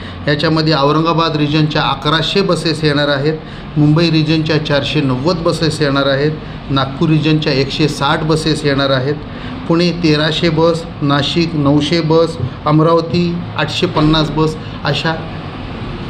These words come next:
चार हजार आठशे बसेसचं आम्ही नियोजन केलेलं आहे. या व्यतिरिक्त सोलापूर जिल्ह्यामधून जिल्हा अंतर्गत वाहतुकीसाठी दोनशे बसेस उपलब्ध करून देण्याचं नियोजन केलेलं आहे.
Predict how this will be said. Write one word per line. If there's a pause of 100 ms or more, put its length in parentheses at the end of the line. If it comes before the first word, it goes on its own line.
(220)
चार
हजार
आठशे
बसेसचं
आम्ही
नियोजन
केलेलं
आहे.
या
व्यतिरिक्त (380)
सोलापूर
जिल्ह्यामधून (320)
जिल्हा
अंतर्गत
वाहतुकीसाठी (400)
दोनशे
बसेस
उपलब्ध
करून
देण्याचं
नियोजन
केलेलं
आहे.